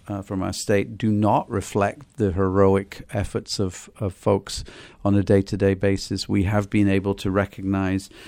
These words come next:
in terms of bonuses, et cetera, over the past six months, but we should be able to do much more.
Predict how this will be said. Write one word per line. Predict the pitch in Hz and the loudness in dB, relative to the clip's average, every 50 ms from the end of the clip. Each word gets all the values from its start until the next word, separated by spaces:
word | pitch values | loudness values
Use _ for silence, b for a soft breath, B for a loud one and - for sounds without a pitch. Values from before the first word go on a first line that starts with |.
| B B B B | B B B B
in | 101 95 | -8 -6
terms | - 107 98 95 92 104 | -2 -2 -2 -2 -2 -4
of | 98 - | -4 -2
bonuses, | - 101 101 101 104 101 98 - - 104 98 98 95 - 95 - | 0 2 4 4 4 2 0 0 0 0 0 0 -2 -4 -6 -8
et | - - - | -8 -10 -6
cetera, | - 113 101 92 - - 101 95 92 | -2 -2 -2 -2 -2 -2 0 0 0
over | 98 101 95 95 | 0 0 -2 -2
the | 92 - | -4 -4
past | - 101 92 - - | -4 -4 -4 -4 -6
six | - 104 - - - | -8 -8 -8 -8 -4
months, | - 110 104 98 90 - | -2 -2 0 -2 -2 -4
but | - - 113 107 | -6 -6 -4 -2
we | 120 117 | -2 -2
should | 113 - - 135 123 113 - | -2 0 0 -2 -2 0 0
be | 123 113 | 2 2
able | 110 107 101 98 | 2 2 0 -2
to | - - | -6 -8
do | 95 - 107 101 | -6 -4 -4 -2
much | 101 98 101 - - - - | -2 -2 -2 -4 -6 -6 -4
more. | 98 95 98 92 95 95 | -2 0 0 0 -2 -4